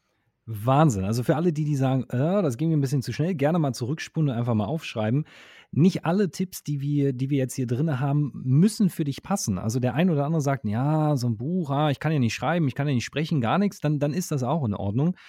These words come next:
Es ist aber ein Weg, auch mal seine eigenen Gedanken klarer zu machen, seine Methodik, seine Techniken klarer zu machen und auch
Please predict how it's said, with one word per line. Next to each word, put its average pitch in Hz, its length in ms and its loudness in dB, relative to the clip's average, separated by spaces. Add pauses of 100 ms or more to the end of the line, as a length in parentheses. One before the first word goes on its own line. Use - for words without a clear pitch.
(260)
Es 135 180 -2
ist 165 140 -4
aber 139 260 0
ein 143 320 2
Weg, 151 160 0
auch 123 220 -4
mal 123 180 2
seine 113 520 0
eigenen 117 280 0
Gedanken 107 380 -2
klarer 123 460 -2
zu - 120 -8
machen, 143 400 -4
seine 101 640 0
Methodik, 120 500 0
seine 104 220 0
Techniken 113 420 -2
klarer 98 320 -4
zu - 140 -4
machen 123 180 0
und 113 140 -2
auch - 160 -8